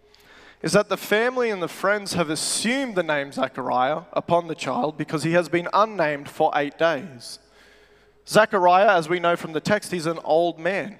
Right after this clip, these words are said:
He's technically the grandfather to the child, if you want to go from an age perspective. And fifty-nine, verse fifty-nine can be read, "And they were naming him," or they were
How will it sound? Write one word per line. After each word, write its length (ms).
He's 280
technically 580
the 100
grandfather 580
to 160
the 100
child, 400
if 220
you 80
want 100
to 100
go 120
from 180
an 240
age 280
perspective. 680
And 140
fifty-nine, 880
verse 300
fifty-nine 480
can 160
be 120
read, 320
"And 160
they 120
were 160
naming 600
him," 260
or 160
they 100
were 240